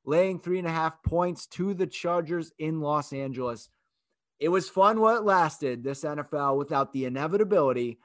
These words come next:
of that unstoppable Kansas City offense looming.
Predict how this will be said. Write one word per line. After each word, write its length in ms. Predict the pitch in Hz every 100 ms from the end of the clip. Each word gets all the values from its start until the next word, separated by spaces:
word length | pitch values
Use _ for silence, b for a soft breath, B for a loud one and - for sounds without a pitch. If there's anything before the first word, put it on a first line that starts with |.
| b
of 80 | 127
that 140 | 143 151
unstoppable 880 | 170 190 - 175 160 160 160 160
Kansas 420 | - 151 151 147 135
City 240 | 147 147
offense 540 | 131 135 143 139 120
looming. 460 | 117 123 123 120 113